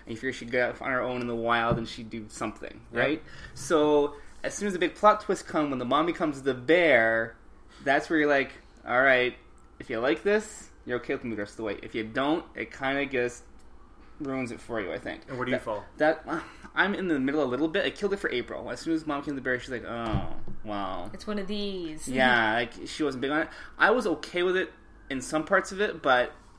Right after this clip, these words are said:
Speaker 1: I, I wished it went a different direction in the end.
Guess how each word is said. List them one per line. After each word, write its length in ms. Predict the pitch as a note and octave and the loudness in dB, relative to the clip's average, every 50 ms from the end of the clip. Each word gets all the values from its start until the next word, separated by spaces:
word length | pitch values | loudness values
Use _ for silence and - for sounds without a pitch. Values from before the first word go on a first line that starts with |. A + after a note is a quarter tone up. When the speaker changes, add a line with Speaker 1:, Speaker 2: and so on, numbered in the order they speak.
| - - - - - - - - - - - - - | -20 -20 -20 -20 -20 -20 -20 -20 -20 -20 -18 -8 -4
Speaker 1:
I, 180 | - D3 D3 D#3 - | -4 -2 -2 0 0
I 120 | D3+ D3+ | 2 2
wished 300 | D3 D3+ D#3 F#3 F3+ - | 2 4 2 0 0 0
it 40 | G3+ | 0
went 180 | D#3+ D3+ C#3 B2 | 2 2 0 0
a 20 | |
different 220 | A#2+ A#2 - B2+ G#2+ | -2 -4 -6 -8 -8
direction 340 | G#2+ G2+ G2+ - - A2+ A2 | -6 -6 -6 -6 -8 -8 -8
in 60 | G2 | -8
the 100 | F2 D#2+ | -8 -10
end. 160 | A#1+ - - | -12 -12 -14